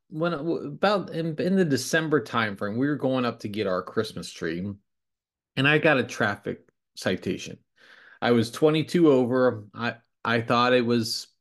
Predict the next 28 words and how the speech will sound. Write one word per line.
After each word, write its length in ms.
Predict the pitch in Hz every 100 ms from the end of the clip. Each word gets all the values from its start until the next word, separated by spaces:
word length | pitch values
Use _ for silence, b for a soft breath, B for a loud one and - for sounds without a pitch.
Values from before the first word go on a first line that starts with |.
| -
seventy. 640 | - 120 120 131 131 131
It 40 |
was 220 | 120 104 107
really 240 | 110 110
sixty. 840 | 107 - 113 - 120 113 110 107 b b b b
It 60 | -
was 160 | 113 107
a 60 |
weird 420 | 101 120 131 123
spot, 560 | 117 - 123 120 120 -
well, 160 | 131 131
yada, 320 | 135 135 139
yada, 240 | 127 120
yada. 200 | 117 113
It 80 | 117
doesn't 320 | 123 120 110
matter, 320 | 98 95 90 82
right? 340 | 98 107 95
So 140 | - 117
I 120 | 131
have 220 | 151 147
to, 280 | - 135 -
and 100 | 135
the 140 | 127
officer's 460 | 139 151 151 139 120
like, 160 | 113 110
"Hey, 240 | 151 147
look, 360 | 127 120 107